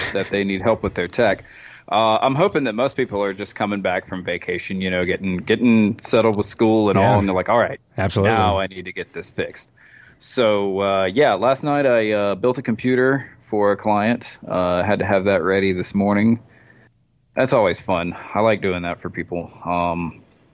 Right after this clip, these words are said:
Speaker 1: I don't know. I, I, I seem to work better at night.
Speaker 2: Hey, man.
Speaker 1: Uh, and I do a
Speaker 2: I,
Speaker 1: lot.
Speaker 2: I'm a,
Speaker 1: I do
Speaker 2: I'm
Speaker 1: a
Speaker 2: a
Speaker 1: lot from my home office too.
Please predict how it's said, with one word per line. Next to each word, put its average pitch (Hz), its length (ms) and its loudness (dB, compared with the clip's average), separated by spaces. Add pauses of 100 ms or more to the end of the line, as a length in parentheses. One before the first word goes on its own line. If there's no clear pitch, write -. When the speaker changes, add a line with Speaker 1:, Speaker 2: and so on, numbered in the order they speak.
(220)
Speaker 1:
I 95 80 2
don't 107 80 2
know. 101 220 4
I, 85 240 0
I, 87 220 -2
I 98 80 2
seem 104 240 2
to 104 60 4
work 95 220 2
better 92 240 2
at 95 80 -2
night. 95 300 -2 (720)
Speaker 2:
Hey, 110 80 2
man. 139 240 4
Speaker 1:
Uh, 92 60 2
and 92 100 2
I 101 40 2
do 107 100 4
a - 20 6
Speaker 2:
I, 104 40 4
Speaker 1:
lot. 98 80 4
Speaker 2:
I'm 120 160 4
a, - 180 0
Speaker 1:
I - 20 0
do 131 80 4
Speaker 2:
I'm 170 60 6
Speaker 1:
a 160 40 4
Speaker 2:
a - 20 4
Speaker 1:
lot 143 200 2
from 123 120 -2
my 107 100 -2 (100)
home 127 180 -6
office 110 400 -6
too. 151 320 -10